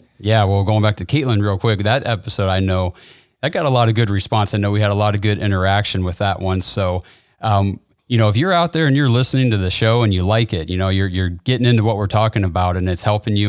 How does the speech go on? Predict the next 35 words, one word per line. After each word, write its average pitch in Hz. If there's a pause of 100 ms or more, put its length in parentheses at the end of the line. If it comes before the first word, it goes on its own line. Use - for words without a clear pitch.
impacting 101
your 90
life 98
and 98
all 95
that 101
kind 95
of 87
good 104
stuff, 80 (400)
uh, 95
please 131 (600)
send 156
us 180
an 135
email, 135
give 127
us 147
a 92
comment 123
on 92
Facebook, 120
share 120
the 117
post, 120
share 117
the 110
episodes, 113
uh, 92
spread 127
it 151
around. 127
We 101
need 131
people 131